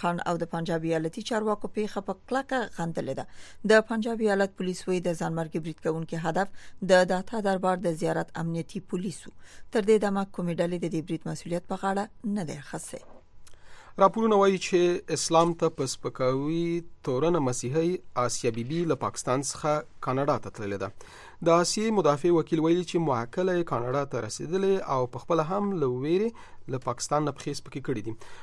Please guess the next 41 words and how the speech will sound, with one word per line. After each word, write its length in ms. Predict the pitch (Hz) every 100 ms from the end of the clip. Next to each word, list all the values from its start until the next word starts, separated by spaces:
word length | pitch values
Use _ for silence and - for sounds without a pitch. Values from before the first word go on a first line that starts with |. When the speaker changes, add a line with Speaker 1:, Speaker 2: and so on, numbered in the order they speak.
| - - 135
Speaker 2:
آسیا 360 | 139 139 - 165 185
بیبي 220 | 190 233 - 156
اسلام 300 | 156 160 165
ته 120 | 165
د 80 | 131
سپکاوي 320 | - 131 131 160
په 120 | 139 175
تور 120 | 175
په 80 | 120
اتو 180 | - 180 -
کلونو 260 | 123 120 107
بند 180 | 151 107
محکومه 340 | 104 - 104 98
شوې 180 | 180 196
وه، 100 | 190 180
خو 80 | 156
تیر 120 | 139 120
کال 220 | 175 180 165
د 80 | 120
پاکستان 400 | - 151 143 131
سترې 280 | - 202 208
محکمې 260 | 165 - 160 170
ورته 200 | 151 151
برات 260 | 135 120 -
ورکړی 280 | 95 104 104
و. 80 | 101 - - - -
د 120 | 170 -
سترې 200 | 202 165
محکمې 320 | 147 160 185 180
له 100 | 131 123
دغې 200 | 165 156 156
فیصلې 300 | 120 131 139
وروسته 400 | 165 202 - 185 175
په 80 | 127
پاکستان 400 | 110 - 165 170
کې 220 | 175 175
یو 80 | 139 120
شمېر 180 | 120 110
توندلارو 340 | 113 151 196 190
ډلو 180 | 180 170 - - - -
مظاهرې 460 | 120 104 95 117